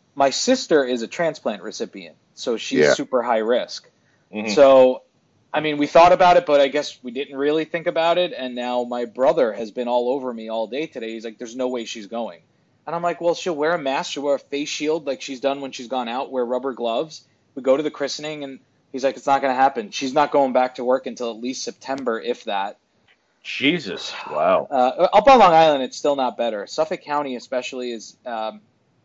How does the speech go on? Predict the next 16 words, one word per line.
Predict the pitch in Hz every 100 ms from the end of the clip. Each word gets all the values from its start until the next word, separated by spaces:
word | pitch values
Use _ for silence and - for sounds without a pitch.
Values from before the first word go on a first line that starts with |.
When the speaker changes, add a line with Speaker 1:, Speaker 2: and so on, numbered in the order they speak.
| _ -
Speaker 1:
is | 127
still | - 147
being | 135 143 120
hit | 139 -
pretty | 135
hard, | 110 123 143 104
I |
guess. | 104 107 101 - - _ _ _ _ _ _ _ _
So, | - - 117 117
uh, | 117 113 113 - _ _ _ -
where | 135
things | 135 151 139
are | 135
opening | 139 135 135 117
here, | 117 151 131 113 _ _
they're, | -